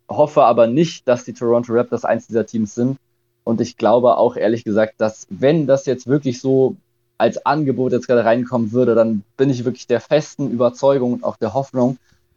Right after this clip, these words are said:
dass die Raptors dann da schon wissen, was sie dann da tun und sich dann zumindest noch so ein, zwei Rollenspieler oder halt irgendwie Picks nochmal mit sichern können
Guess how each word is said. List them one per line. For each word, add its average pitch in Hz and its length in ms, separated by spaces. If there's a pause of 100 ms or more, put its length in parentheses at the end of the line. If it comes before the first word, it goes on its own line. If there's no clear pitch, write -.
dass 120 220
die 110 140
Raptors 117 340
dann 120 140
da 110 100
schon 123 300
wissen, 127 320
was 117 180
sie 117 80
dann 113 140
da 110 80
tun 123 260
und 113 140
sich 104 100
dann 107 160
zumindest 113 460
noch 107 100
so 107 100
ein, 110 220
zwei 113 160
Rollenspieler 113 560
oder 107 140
halt 104 120
irgendwie 104 200
Picks 113 260
nochmal 110 200
mit 101 180
sichern 101 260
können 101 260